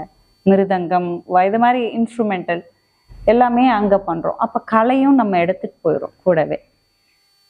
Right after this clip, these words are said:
லாங்குவேஜ், அது மொழி, கலை, கலாச்சாரம், அது மூணும் நமக்கு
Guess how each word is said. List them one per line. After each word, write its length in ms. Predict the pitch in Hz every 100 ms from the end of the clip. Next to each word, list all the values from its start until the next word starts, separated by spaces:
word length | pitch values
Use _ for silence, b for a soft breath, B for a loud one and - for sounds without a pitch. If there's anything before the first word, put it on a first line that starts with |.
| _ -
லாங்குவேஜ், 520 | 202 214 202 170 - - - -
அது 300 | 185 208 330 -
மொழி, 280 | 185 185 196 190 - _ _ _ _ _ -
கலை, 280 | 175 196 190 190 - _ _ -
கலாச்சாரம், 680 | 285 247 269 240 151 - - - _ _ _ 190
அது 360 | 190 214 233
மூணும் 640 | 220 196 196 240 262 269 214
நமக்கு 340 | 190 190 262